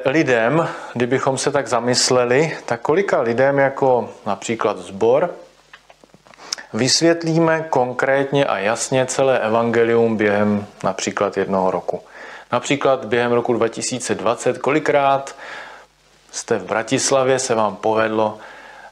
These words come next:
ehm, předat tu zprávu dobrou, naději, tak, aby byla celá, ucelená,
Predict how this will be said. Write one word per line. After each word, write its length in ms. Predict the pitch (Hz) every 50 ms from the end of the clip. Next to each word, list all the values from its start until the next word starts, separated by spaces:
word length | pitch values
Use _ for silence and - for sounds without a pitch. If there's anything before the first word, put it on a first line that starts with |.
| - -
ehm, 400 | 92 90 90 90 87 87 87 87 - - -
předat 580 | - - 127 131 127 135 127 127 127 - -
tu 140 | - - -
zprávu 640 | - - - - - 107 107 104 107 110 107 110 113
dobrou, 440 | 110 110 104 104 110 107 104 107 104
naději, 500 | 101 98 101 101 107 107 107 107 107 107
tak, 280 | 107 117 113 - -
aby 240 | 123 113 104 113 107
byla 220 | 98 110 98 90
celá, 520 | - - - - 113 113 110 107 107 104 107
ucelená, 880 | 131 123 107 - - 127 120 117 113 113 113 110 107 104 101 101 -